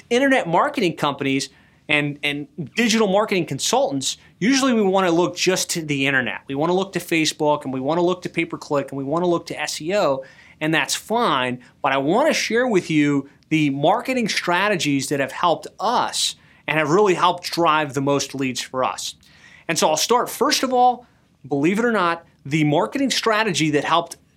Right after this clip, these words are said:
accelerate us from zero clients to our first fifteen clients was email marketing.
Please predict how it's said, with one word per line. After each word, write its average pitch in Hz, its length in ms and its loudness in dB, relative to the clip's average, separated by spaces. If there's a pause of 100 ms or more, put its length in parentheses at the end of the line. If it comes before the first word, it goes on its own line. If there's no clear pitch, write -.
accelerate 220 640 2
us 175 140 2
from 151 340 0 (220)
zero 240 260 4
clients 185 440 0
to 165 120 0
our 151 80 2
first 208 400 -2
fifteen 208 480 0
clients 135 500 -2 (280)
was 160 240 0
email 175 280 2
marketing. 120 520 -4